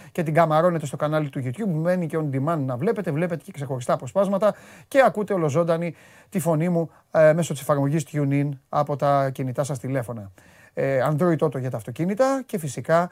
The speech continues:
ανεβαίνει και με τη μορφή podcast στο Spotify. Λοιπόν, θα ξεκινήσω με τη Φόρμουλα ένα, μόνο και μόνο επειδή, ε, ξαφνικά μπήκε στη μόδα. Άρχισα να διαβάζω και κείμενα.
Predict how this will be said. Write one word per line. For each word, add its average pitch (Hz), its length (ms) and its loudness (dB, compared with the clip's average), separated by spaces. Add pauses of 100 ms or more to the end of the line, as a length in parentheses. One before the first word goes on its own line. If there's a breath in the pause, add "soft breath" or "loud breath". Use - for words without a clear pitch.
(160 loud breath)
ανεβαίνει 151 460 0
και 143 100 -8
με 135 100 -4
τη 139 80 -8
μορφή 131 360 -6
podcast 170 460 2 (200 soft breath)
στο - 180 -2 (140)
Spotify. 131 680 -2 (1300)
Λοιπόν, 170 360 2
θα 156 80 -6
ξεκινήσω 160 440 -4
με 156 60 -2
τη - 60 -10
Φόρμουλα 143 360 0
ένα, 190 180 2
μόνο 175 200 -2
και 135 140 -6
μόνο 185 300 -2 (320 loud breath)
επειδή, 156 580 2 (240 soft breath)
ε, 131 800 2 (160)
ξαφνικά 143 540 0
μπήκε 180 200 0
στη 160 120 -4
μόδα. 139 340 0 (260 loud breath)
Άρχισα 247 220 4
να 233 60 6
διαβάζω 208 320 8
και 185 120 2
κείμενα. 151 500 0